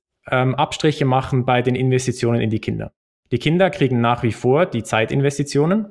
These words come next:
halt jetzt aber nicht mehr über die Eltern, sondern über die Kita. Die Eltern können aber ein höheres Einkommen erwirtschaften.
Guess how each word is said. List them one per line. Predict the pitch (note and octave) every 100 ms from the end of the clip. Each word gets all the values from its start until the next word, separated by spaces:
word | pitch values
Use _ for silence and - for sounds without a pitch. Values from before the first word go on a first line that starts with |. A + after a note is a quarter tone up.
| -
halt | B2 A#2+
jetzt | A#2+
aber | A#2
nicht | A#2+ A2+
mehr | B2
über | A#2 A2+
die | A#2
Eltern, | A#2 A#2+ D#3+ D#3+
sondern | C3+ A#2+
über | A2 A2
die | -
Kita. | - B2 B2+ G3 G#3 _ _ _ _ _ _ _ _ _ -
Die | B2+ B2
Eltern | B2+ E3+ F#3+ F3+
können | D#3+ D#3 D3+
aber | C3+ C3+
ein | C3+
höheres | B2+ C3+ B2 -
Einkommen | A#2 B2+ B2 G#2+
erwirtschaften. | F#2+ - - - - -